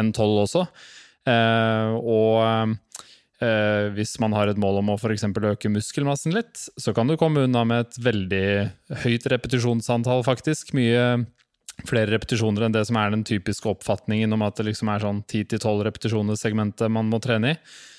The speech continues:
Så da kan, eh, altså i teorien et repetisjonsantall helt opp i tredve reps, eh, pluss minus, eh, gi like god,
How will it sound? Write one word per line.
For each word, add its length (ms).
Så 160
da 160
kan, 220
eh, 540
altså 240
i 160
teorien 480
et 80
repetisjonsantall 960
helt 240
opp 160
i 320
tredve 460
reps, 420
eh, 180
pluss 280
minus, 560
eh, 160
gi 300
like 300
god, 500